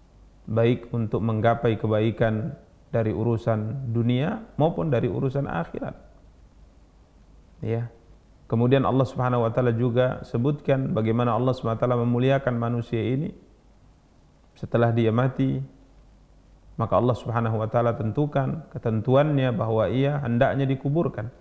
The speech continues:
Ya, hendaknya ia dikuburkan. Ini salah satu di antara bentuk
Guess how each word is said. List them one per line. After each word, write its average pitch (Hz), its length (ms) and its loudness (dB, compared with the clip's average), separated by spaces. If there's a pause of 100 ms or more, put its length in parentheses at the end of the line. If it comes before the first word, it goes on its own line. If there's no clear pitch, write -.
(1800)
Ya, 110 260 -10
hendaknya 117 480 2
ia 127 300 0 (180)
dikuburkan. 139 560 0
Ini 127 80 2
salah 127 240 0
satu 123 240 -2
di 156 80 0
antara 120 240 2
bentuk 110 460 -2